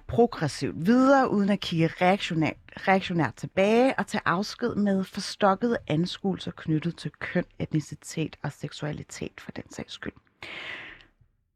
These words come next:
Og grunden til, at vi er så opslugt af identitetspolitik, er, at det nok udstiller en gruppes tankegods over for en anden gruppes, ja, selvopfattelse, om man vil.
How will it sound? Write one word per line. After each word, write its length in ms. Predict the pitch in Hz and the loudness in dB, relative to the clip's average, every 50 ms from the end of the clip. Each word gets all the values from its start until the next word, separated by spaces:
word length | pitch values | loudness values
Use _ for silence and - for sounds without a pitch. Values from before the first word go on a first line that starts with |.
| _ _ - | _ _ 0
Og 120 | 208 - | 0 2
grunden 280 | - - 330 320 294 294 | 4 4 4 4 2 -2
til, 360 | - - 269 262 262 254 - - _ _ _ _ | -2 0 2 4 4 4 0 -2 _ _ _ _
at 200 | - 202 190 175 | -2 -2 0 2
vi 80 | 185 190 - | 0 2 4
er 260 | 170 175 175 175 180 | 4 4 6 4 2
så 440 | 185 - - - - - 254 262 - - | 0 -4 -10 -12 0 2 4 4 4 2
opslugt 640 | - 185 185 - - - - 196 196 185 - - - - _ _ | 0 0 0 0 -6 -6 -2 -2 -2 -2 -4 -12 -20 -20 _ _
af 220 | 170 165 156 - - | 0 0 0 0 -2
identitetspolitik, 1200 | 175 165 - 170 165 160 170 - - 196 - - - _ 175 170 156 - - 175 170 - - - - _ _ | -4 -2 -2 -2 -2 -2 -4 -4 -4 -4 -4 -4 -8 _ -8 -8 -8 -6 -6 -6 -6 -6 -8 -18 -20 _ _
er, 200 | - 147 151 190 247 - _ _ _ _ _ _ - - - - - _ _ _ _ _ _ _ | 2 2 2 2 0 -2 _ _ _ _ _ _ -14 -14 -14 -14 -20 _ _ _ _ _ _ _
at 200 | - 202 - - | 0 0 2 4
det 80 | 240 240 | 4 4
nok 160 | 247 262 269 - - | 4 4 2 -2 -2
udstiller 520 | - 254 262 - - - 262 240 208 202 - - _ _ | -2 -2 -2 -2 -2 0 0 2 2 2 0 0 _ _
en 260 | - 269 247 - 127 | -2 -2 -2 -2 -4
gruppes 680 | 110 - - - - 202 208 185 214 226 - - - - _ | -8 -10 -14 -4 -2 -2 0 2 0 -2 -2 -4 -12 -16 _
tankegods 960 | - - - - - 165 156 160 160 - 220 208 - - 160 151 147 - - | -16 -12 -10 -6 -2 -2 0 -2 -2 -2 -4 -6 -4 -4 -4 -4 -4 -4 -8
over 280 | - - - - - 165 | -6 -4 -4 -4 -4 -6
for 140 | - - | -4 -4
en 120 | 147 151 - - | -4 -6 -6 -4
anden 240 | - 143 147 147 160 | -4 -2 0 0 -2
gruppes, 400 | - - - 143 - 151 - - | -2 -2 -4 -4 -4 -4 -6 -4
ja, 160 | - 120 135 - - _ _ _ _ | -2 -2 -2 -2 -4 _ _ _ _
selvopfattelse, 720 | - - 175 147 147 147 - - - - - - - 101 | -4 -2 0 0 0 -2 -2 -6 -8 -8 -8 -8 -8 -6
om 60 | 101 - | -4 -2
man 180 | - - - | -2 -2 -4
vil. 160 | - - - | -4 -6 -8